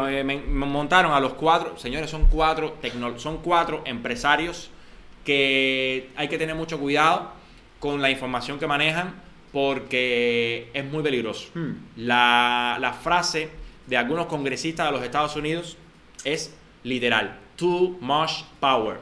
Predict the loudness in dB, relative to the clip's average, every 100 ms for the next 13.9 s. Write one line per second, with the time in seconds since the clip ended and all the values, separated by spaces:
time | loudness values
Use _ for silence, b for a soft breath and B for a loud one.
0 | -14 -10 -8 -8 -8 -10 -8 -8 -6 0
1 | 2 2 0 -4 -4 -4 -2 -4 -2 0
2 | 2 0 -4 -14 -10 -8 -6 -6 -6 -6
3 | -6 -8 -10 -10 -2 0 0 -2 -2 -2
4 | -2 0 -2 -4 -12 -10 -8 -8 -8 -6
5 | -4 -4 -4 -6 -6 -6 -8 -8 -8 -6
6 | -6 -6 -8 -8 -6 -4 -4 -8 -8 -4
7 | -2 -2 -4 -6 -6 -6 -8 -6 -4 -2
8 | 0 -2 -4 -4 -4 -2 -4 -4 -8 -12
9 | -16 B B B B -20 -16 -8 -4 -2
10 | -2 0 2 2 4 4 4 2 2 0
11 | -2 -2 -4 -2 -4 -6 B B B B
12 | 4 6 8 4 4 2 2 4 4 4
13 | -2 0 -2 -2 -2 0 2 0 -4